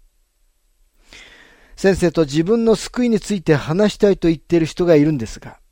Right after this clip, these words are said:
その時私は褒められたように感じました。「この人は私と話がしたいんだ。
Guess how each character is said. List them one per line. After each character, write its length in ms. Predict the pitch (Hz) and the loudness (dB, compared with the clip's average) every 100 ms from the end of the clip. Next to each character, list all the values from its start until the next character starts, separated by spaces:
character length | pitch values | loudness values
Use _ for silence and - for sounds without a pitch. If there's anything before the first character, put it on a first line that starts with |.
| _ _ _ _ _ _ _ _ _ _ _ _ _ _ _ _ - - - | _ _ _ _ _ _ _ _ _ _ _ _ _ _ _ _ -20 -20 -14
そ 160 | - 214 | 0 2
の 80 | 190 | 2
時 220 | 180 170 | 2 4
私 340 | 160 185 - | 2 2 2
は 180 | 170 165 | 4 4
褒 200 | - 170 | 2 -2
め 120 | 226 | 2
ら 140 | 254 254 | 4 4
れ 80 | |
た 160 | 240 202 | 4 4
よ 140 | 185 | 4
う 40 | 185 | 2
に 120 | 214 | 2
感 180 | 175 147 | 0 -2
じ 140 | 120 | -2
ま 80 | 110 | -10
し 100 | - | -14
た。 180 | - _ _ _ _ _ _ _ _ _ _ - | -20 _ _ _ _ _ _ _ _ _ _ -4
「こ 80 | |
の 80 | 180 | -2
人 180 | 160 160 | -2 2
は 140 | 156 | 4
私 380 | 156 165 220 226 | 6 4 4 2
と 160 | - 185 | 2 2
話 420 | 147 208 220 226 | 2 2 0 2
が 100 | 226 | 0
し 120 | - | 0
た 100 | 165 | -2
い 60 | 131 | -4
ん 80 | 98 | -6
だ。 180 | - | -16